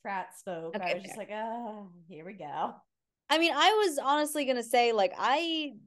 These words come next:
Speaker 2: did n-, I was not nearly as bothered as I thought I would be, and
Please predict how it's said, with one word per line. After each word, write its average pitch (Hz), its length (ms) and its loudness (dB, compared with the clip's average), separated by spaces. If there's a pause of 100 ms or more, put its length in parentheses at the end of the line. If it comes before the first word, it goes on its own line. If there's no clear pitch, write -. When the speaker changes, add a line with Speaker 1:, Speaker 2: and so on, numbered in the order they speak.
(240)
Speaker 2:
did 214 220 -4
n-, 220 100 -4
I 214 300 4
was 269 240 0
not 226 300 2
nearly 208 420 0
as 190 160 4
bothered 202 600 4
as 180 200 -2
I 190 140 -2
thought 190 240 0
I 175 80 4
would 175 240 -6
be, 247 300 -2
and 180 300 -4